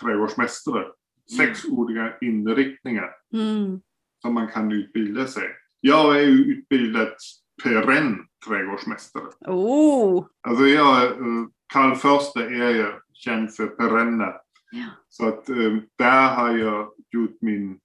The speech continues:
Speaker 1: utbildning. Sen har jag, ja, inom dessa, eh, fyrtio år jobbat på alla möjliga ställen och har därför, tror jag, ja, hyfsat bra kunskap om växter överhuvudtaget.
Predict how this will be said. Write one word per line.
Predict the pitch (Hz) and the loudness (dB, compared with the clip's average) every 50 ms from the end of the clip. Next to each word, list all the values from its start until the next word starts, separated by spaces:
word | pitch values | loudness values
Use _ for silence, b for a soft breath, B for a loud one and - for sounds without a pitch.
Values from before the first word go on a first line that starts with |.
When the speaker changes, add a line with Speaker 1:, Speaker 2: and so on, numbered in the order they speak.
| _ - 120 | _ -6 -6
Speaker 1:
utbildning. | 107 - - - 101 101 104 107 | -6 -4 -6 -6 -6 -6 -6 -6
Sen | - - - 143 143 139 131 123 | -4 0 0 2 4 4 2 2
har | 113 113 120 120 117 113 | 2 0 0 0 2 0
jag, | 110 107 104 101 - - - _ _ _ | 0 0 -2 -4 -6 -10 -14 _ _ _
ja, | 135 135 131 131 147 | 0 2 2 4 4
inom | 143 131 120 117 113 120 127 120 | 4 4 4 4 4 2 2 2
dessa, | 123 117 113 - 120 113 110 107 107 107 | 0 0 0 0 -2 0 0 0 0 -2
eh, | 110 - 120 117 110 107 104 104 104 104 - - - | -6 -4 -2 -2 0 0 0 -2 -2 -4 -8 -8 -4
fyrtio | 123 120 120 - - - 120 120 | -4 -4 -4 -4 -4 -2 -2 0
år | 123 117 113 113 110 107 101 87 - - _ _ _ _ _ | 0 0 2 2 2 2 0 -2 -6 -14 _ _ _ _ _
jobbat | 120 110 117 123 110 107 107 110 117 113 110 107 107 - - | -12 -4 -2 0 0 0 0 -2 0 0 2 0 0 -2 -6
på | - 110 101 98 98 98 95 - - | -6 -4 -4 -4 -6 -8 -10 -12 -10
alla | 110 107 101 101 107 107 | -8 -6 -4 -4 -4 -4
möjliga | 107 104 101 98 95 95 95 98 107 113 113 113 110 104 104 101 - | -4 -2 -2 -4 -4 -6 -6 -4 -4 -2 -2 -2 -2 -4 -6 -8 -12
ställen | - - - - 107 95 95 95 104 101 95 90 - _ _ _ - | -16 -14 -8 -6 -4 -4 -2 -4 -4 -6 -8 -10 -14 _ _ _ -6
och | 113 107 101 - - - - - | -4 -4 -4 -6 -10 -16 -12 -8
har | 104 104 104 104 101 101 98 98 95 98 95 95 92 - _ _ _ _ | -4 -4 -2 -2 -2 -2 -2 -4 -4 -6 -6 -8 -10 -14 _ _ _ _
därför, | 113 101 101 101 - - 107 98 | -4 -2 -2 -4 -4 -6 -6 -8
tror | - - - 117 107 101 | -8 -6 -6 -4 -2 -2
jag, | 101 98 95 - - _ | -2 -4 -6 -10 -14 _
ja, | - 233 220 135 135 143 170 | -2 2 2 4 4 6 6
hyfsat | 156 127 - - - 165 151 - - | 6 4 4 0 -2 -2 -2 -2 2
bra | 127 127 113 107 101 - - | 2 4 4 4 2 0 -2
kunskap | 131 113 107 107 - - 110 - - - - _ _ _ | 0 0 0 0 -2 -4 -4 -4 -4 -6 -12 _ _ _
om | 110 107 - 98 92 - _ _ _ - | -6 -6 -6 -6 -10 -14 _ _ _ -2
växter | 113 117 - - - - - - 120 110 | -2 -2 -2 -2 -8 -14 -10 -6 -4 -2
överhuvudtaget. | 101 98 95 95 98 98 101 101 110 110 - _ _ 101 101 107 101 104 104 98 - 123 120 - 120 107 - - | -2 -2 -4 -4 -6 -6 -6 -6 -6 -8 -12 _ _ -10 -8 -8 -6 -6 -8 -8 -6 -4 -2 -2 -2 -4 -4 -8